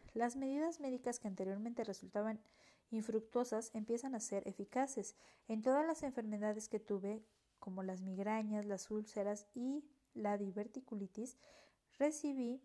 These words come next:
el tratamiento médico tradicional durante veinte años o más.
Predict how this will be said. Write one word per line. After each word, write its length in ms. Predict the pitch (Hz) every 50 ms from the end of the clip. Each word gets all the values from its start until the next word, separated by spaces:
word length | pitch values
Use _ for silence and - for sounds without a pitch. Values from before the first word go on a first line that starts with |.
| - _ _ _ _ _ _ -
el 120 | 247 233
tratamiento 600 | 240 277 269 269 269 277 262 240 226 214 214 214
médico 360 | 208 208 208 208 214 214 - 220
tradicional 600 | - 202 185 185 185 - 202 190 185 190 196 196
durante 360 | 220 226 220 196 - 196 180
veinte 440 | 175 196 196 196 196 196 - 202 202
años 380 | 190 185 185 185 185 180 - -
o 60 | 220
más. 260 | 240 262 285 269 -